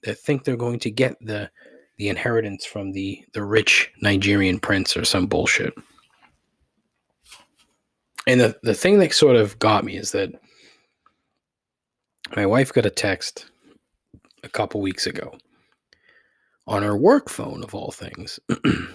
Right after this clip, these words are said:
And it's a covid-related scam.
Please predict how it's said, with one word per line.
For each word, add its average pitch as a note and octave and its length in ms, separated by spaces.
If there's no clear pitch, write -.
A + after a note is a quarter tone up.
And G2 540
it's - 160
a A2+ 100
covid-related G2 1000
scam. - 520